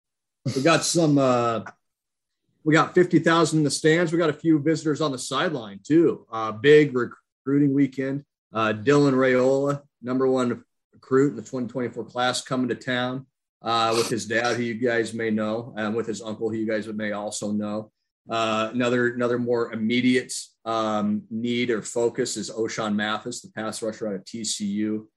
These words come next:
Those are probably the two headliners from this thing, and Parker's been on top of it from the beginning, so I'll let him kinda take over. But what are you kinda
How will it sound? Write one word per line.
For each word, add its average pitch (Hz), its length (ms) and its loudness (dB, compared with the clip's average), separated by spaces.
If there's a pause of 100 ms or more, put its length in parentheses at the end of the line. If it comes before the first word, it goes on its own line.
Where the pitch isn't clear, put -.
(160)
Those 135 160 -2
are 120 40 -6
probably 120 240 0
the 107 60 -14
two 117 140 -6
headliners 113 500 -4
from 107 120 -8
this 104 220 -6
thing, 107 180 -4
and 101 120 -8
Parker's 117 300 -6
been 107 120 -10
on 95 100 -12
top 110 160 -12
of 98 80 -20
it - 60 -20
from 110 120 -10
the 104 60 -6
beginning, 95 460 -6
so 98 120 -10
I'll 104 60 -4
let 104 120 -6
him 104 100 -6
kinda 95 200 -12
take 98 220 -8
over. 104 160 -4
But 98 240 -10
what 123 160 -2
are - 20 -2
you 117 80 -2
kinda 104 380 -6